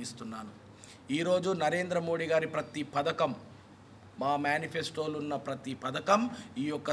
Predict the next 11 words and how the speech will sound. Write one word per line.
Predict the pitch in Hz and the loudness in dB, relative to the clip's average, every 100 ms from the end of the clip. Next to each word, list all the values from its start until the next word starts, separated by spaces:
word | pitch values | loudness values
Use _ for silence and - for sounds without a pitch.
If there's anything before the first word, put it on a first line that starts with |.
| - | 0
చదువుకున్న | 143 151 175 170 | -2 -2 0 0
యువకుడు | 156 151 143 151 151 156 - - - | 0 0 -2 -2 -4 -6 -8 -12 -4
ప్రతి | 139 - 147 135 | -4 -2 -4 -2
ఇంటికి | 143 156 180 147 139 104 - - - - - - - | -2 -2 -4 -2 -4 -4 -12 -20 -20 -20 -20 -12 -8
వచ్చే | 135 - 147 139 | -4 -2 0 0
విధంగా | 139 139 143 131 | -2 0 0 -2
నేను | 139 151 135 | -2 -2 -2
ప్రణాళికలు | 135 139 135 131 131 127 | 0 0 -2 -4 -4 -4
వేస్తా | 127 - | -4 -4
అని | 127 117 | -4 -4
చెప్పి | 120 127 | -6 -6